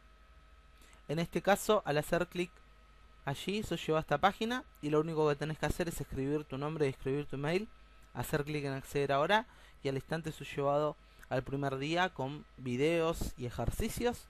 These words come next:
P N L El Secreto también tiene un mini curso gratuito. Lenguaje sin límites también. Enciclopedia de la P N L también. Hipnocibernética.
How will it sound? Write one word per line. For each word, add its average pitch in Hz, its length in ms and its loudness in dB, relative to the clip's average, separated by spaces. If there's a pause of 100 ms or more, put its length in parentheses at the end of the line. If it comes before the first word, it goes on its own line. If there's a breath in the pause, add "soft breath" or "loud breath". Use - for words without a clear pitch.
(1700 loud breath)
P 180 100 6
N 185 220 4
L 185 240 2
El 156 160 2
Secreto 147 520 0
también 147 360 -4
tiene 139 260 -4
un 135 100 -6
mini 131 140 -8
curso 131 320 -6
gratuito. 180 520 -4 (540)
Lenguaje 165 460 2
sin 147 180 -4
límites 175 640 -4
también. 139 500 -4 (1120 soft breath)
Enciclopedia 143 540 0
de 143 100 2
la 135 60 -2
P 131 80 -4
N 135 120 -4
L 127 140 -4
también. 127 480 -4 (1000)
Hipnocibernética. 135 1080 -2